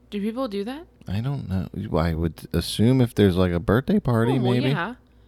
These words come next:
Speaker 2: But I don't know.
Speaker 1: I don't know. I don't think that, I don't know. I don't
Speaker 2: Or
Speaker 1: know.
Speaker 2: like that, um, that play place.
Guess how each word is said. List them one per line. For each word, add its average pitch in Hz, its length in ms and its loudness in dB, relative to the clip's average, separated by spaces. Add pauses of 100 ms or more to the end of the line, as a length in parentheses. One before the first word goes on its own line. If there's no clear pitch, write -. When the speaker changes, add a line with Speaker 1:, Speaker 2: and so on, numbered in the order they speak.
Speaker 2:
But 98 220 0
I 117 120 0
don't 214 220 -2
know. 208 300 -4
Speaker 1:
I - 80 -8
don't 302 100 -8
know. 285 60 -8
I 254 100 -8
don't 269 140 -8
think 240 120 -8
that, - 100 -14 (200)
I 202 60 -10
don't 196 100 -10
know. 147 140 -12 (840)
I - 80 6
don't 104 80 4
Speaker 2:
Or 107 80 10
Speaker 1:
know. 110 100 8
Speaker 2:
like 110 240 6
that, 107 180 8
um, 101 440 6 (600)
that 95 200 -4
play 131 280 -2
place. - 640 -10